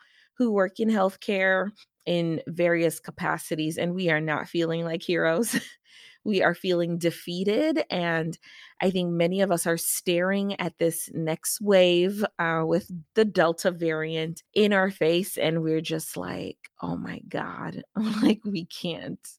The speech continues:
we can't do this again." Like, we are pulling from energy in some, I don't know, superhuman places at this point in time. So I don't know. I'd ask you, if you're listening and you happen to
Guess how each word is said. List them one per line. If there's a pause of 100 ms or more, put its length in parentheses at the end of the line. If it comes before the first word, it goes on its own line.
(120)
we
can't
do
this
again."
Like,
we
are
pulling
from
energy
in
some, (300)
I
don't
know,
superhuman
places
at
this
point
in
time. (480)
So
I
don't
know.
I'd (100)
ask
you,
if
you're
listening
and
you
happen (120)
to